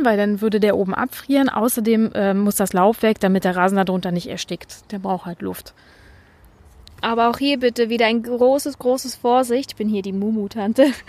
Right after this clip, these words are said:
Speaker 2: <laughs> Was ihr bitte niemals, wirklich niemals tun solltet, ist so diesen Rasenmäherroboter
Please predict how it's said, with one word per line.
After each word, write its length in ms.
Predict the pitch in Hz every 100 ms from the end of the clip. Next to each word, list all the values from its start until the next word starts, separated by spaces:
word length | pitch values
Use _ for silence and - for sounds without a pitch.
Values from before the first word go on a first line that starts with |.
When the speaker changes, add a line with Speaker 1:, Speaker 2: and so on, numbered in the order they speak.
| 381 480
Speaker 2:
<laughs> 340 | 494 392 277
Was 320 | 233 247 277
ihr 120 | 269
bitte 280 | 240 269 285
niemals, 720 | 262 277 302 294 269 240 - -
wirklich 360 | - - 277
niemals 340 | 311 - 330 -
tun 220 | 311 302
solltet, 320 | 294 285 294
ist 200 | 277 -
so 100 | 262
diesen 580 | 247 254 247 240 233 214
Rasenmäherroboter 1300 | 214 220 262 294 269 254 247 247 226 233 247 - 247